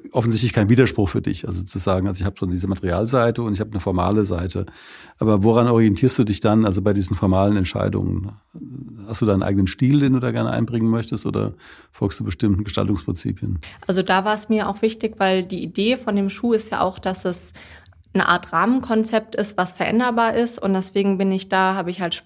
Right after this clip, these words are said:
Speaker 2: parametrische Gestaltung genutzt. Das heißt, ich hatte diesen, diese Form von dem Fuß und habe eben geguckt, wie kann man diese Fläche darstellen. Und es ist dann quasi über so ein Diamond Grid, habe ich dann quasi diese Form dargestellt.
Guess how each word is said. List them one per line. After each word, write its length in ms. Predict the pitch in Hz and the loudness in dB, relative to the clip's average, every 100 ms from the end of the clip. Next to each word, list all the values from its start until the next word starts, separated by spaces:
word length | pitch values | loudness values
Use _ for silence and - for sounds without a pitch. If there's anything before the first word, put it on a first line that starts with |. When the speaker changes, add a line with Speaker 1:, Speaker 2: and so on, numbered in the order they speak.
| _ | _
Speaker 2:
parametrische 680 | 180 170 175 226 285 - 262 | -4 -2 0 -2 -2 -2 -2
Gestaltung 520 | 247 247 233 240 240 | -2 0 0 2 0
genutzt. 420 | 240 233 233 - | 2 2 0 -4
Das 140 | 190 - | -6 -2
heißt, 200 | 185 - | -4 -4
ich 160 | 175 | -6
hatte 240 | 185 196 190 | -6 -4 -4
diesen, 500 | 185 175 175 175 175 - - - - | -6 -2 -2 -2 -4 -12 -20 -20 -6
diese 180 | 196 | -4
Form 480 | 180 - 202 202 214 | -4 2 4 4 2
von 320 | 202 - 190 | -2 -2 0
dem 260 | 180 175 175 | 2 0 0
Fuß 540 | - 277 320 415 - - - - - - - | -2 2 2 2 -6 -20 -20 -20 -20 -8 0
und 160 | 214 | 4
habe 200 | 202 208 | 4 4
eben 180 | 220 220 | 4 4
geguckt, 400 | 208 208 220 - | 0 -2 -2 0
wie 100 | 214 | -4
kann 160 | 214 202 | 0 2
man 160 | 190 | 2
diese 200 | 190 185 | 2 -2
Fläche 340 | 185 175 180 - | -4 -4 -4 -4
darstellen. 760 | 165 175 190 - 175 175 175 | -2 0 -2 -2 0 0 -2
Und 140 | 165 | -2
es 140 | 185 175 | -4 -4
ist 180 | 185 190 | -6 -2
dann 440 | 185 185 180 - | 0 0 -2 -8
quasi 320 | - 185 175 | -4 -2 -2
über 220 | - 185 180 | -4 0 0
so 100 | 180 | 0
ein 100 | 175 | 0
Diamond 640 | 170 196 226 226 233 233 | 0 2 2 4 2 2
Grid, 340 | 240 262 - _ - - | 2 2 -4 _ -20 -20
habe 180 | - 185 | -8 -2
ich 100 | 190 | 0
dann 260 | 196 190 190 | 2 0 0
quasi 240 | 190 180 | -2 -4
diese 240 | 180 175 175 | -6 -6 -6
Form 380 | - 208 269 | 2 2 4
dargestellt. 840 | 254 240 240 226 - 226 226 233 | 2 0 0 -4 2 4 4 0